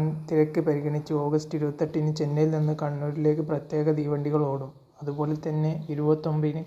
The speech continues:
കരു-, കണ്ണൂരിൽ നിന്ന് ബാംഗ്ലൂരിലേക്കും മുപ്പതിന് തിരിച്ചും പ്രത്യേക വണ്ടികളുണ്ട്.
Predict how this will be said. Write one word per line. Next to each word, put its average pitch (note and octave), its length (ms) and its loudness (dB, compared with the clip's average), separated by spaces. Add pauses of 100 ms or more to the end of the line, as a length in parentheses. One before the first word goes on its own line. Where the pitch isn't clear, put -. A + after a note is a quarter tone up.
കരു-, D#3 320 -2 (180)
കണ്ണൂരിൽ D#3 420 2
നിന്ന് D#3 220 2
ബാംഗ്ലൂരിലേക്കും D3+ 840 2 (800)
മുപ്പതിന് D#3 560 2
തിരിച്ചും D3+ 360 -2
പ്രത്യേക D3+ 400 2
വണ്ടികളുണ്ട്. C#3 680 0